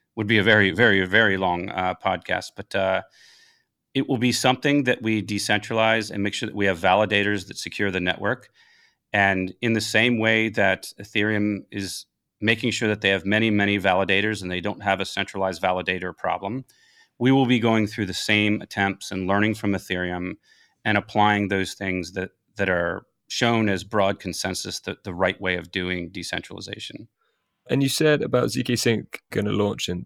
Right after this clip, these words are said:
Speaker 2: in thirty days' time. What can we expect to see at that point? Like, are there gonna be projects going live when it launches?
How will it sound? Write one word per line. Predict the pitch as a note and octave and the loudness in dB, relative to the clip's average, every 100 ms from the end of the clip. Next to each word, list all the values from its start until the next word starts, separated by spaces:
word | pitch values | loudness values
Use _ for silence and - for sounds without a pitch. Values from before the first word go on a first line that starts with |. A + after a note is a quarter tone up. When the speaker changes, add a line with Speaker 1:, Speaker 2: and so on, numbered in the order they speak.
| - | -8
Speaker 2:
in | F#2 | -10
thirty | - F#2+ F#2 | -2 -2 -2
days' | E2+ E2+ | -4 -6
time. | - G2+ F2+ - _ _ _ | -4 -4 -4 -10 _ _ _
What | - A#2+ A#2+ | -2 -2 -2
can | C#3 | -4
we | C#3 | 0
expect | B2 B2 - - | -2 -2 -4 -4
to | G2 | -4
see | - - G#2 G2+ G#2 - _ _ _ _ | -4 -2 -2 -2 -4 -10 _ _ _ _
at | - G2+ | -2 -2
that | G#2 G2+ - | 0 -2 -4
point? | - G2+ G2 - | -4 -2 -2 -6
Like, | F2+ F2 | -6 -4
are | G2 | -4
there | F#2+ | -4
gonna | G2 | -4
be | F#2+ | -6
projects | F#2+ G#2 F#2 G2 | -4 -4 -4 -4
going | G2 F#2 | -4 -2
live | F#2 F#2+ F#2 | -2 -2 -2
when | F#2+ | -6
it | F#2 | 0
launches? | A#2 A#2+ - B2 A2+ G#2+ - | 2 2 2 2 2 -2 -10